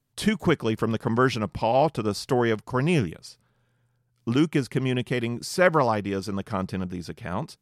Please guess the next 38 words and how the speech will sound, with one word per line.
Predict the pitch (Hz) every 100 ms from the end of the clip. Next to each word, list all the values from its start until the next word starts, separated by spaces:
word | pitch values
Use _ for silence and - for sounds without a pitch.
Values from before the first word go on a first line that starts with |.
| _ _ _ _
Let's | 120 127
consider | - 139 - 170
that | 127 117
content | - 123 113 123
now, | 127 131 90 78 110 _ _ -
starting | - - 165 165 165
with | 139
the | 113
healing | 110 147 156
of | 147
Aeneas | 151 107 95 -
reported | - - 127 127 117
in | 107
Acts | 127 - -
nine | 135 110 107 104 - _ _
thirty-two | 131 139 139 - 120
to | 110
thirty-five. | - 110 107 107 80 78 - _ _ _ _ _ _ _ _ _ _ _ _ _ _ _ -
Now, | 113 110
as | 104
Peter | - 165 160
was | 139 -
traveling | - 117 113 110 104
through | - 101
all | - 113
those | 120 123 104
regions, | 101 85 82 71 - -
he | 101 98
came | 143 147
down | 147 135
also | 110 107 107
to | 101
the | 95
saints | - 117 104
who | -
lived | 104 101 101 90 -
at | 98
Lydda. | 87 87 82 71 71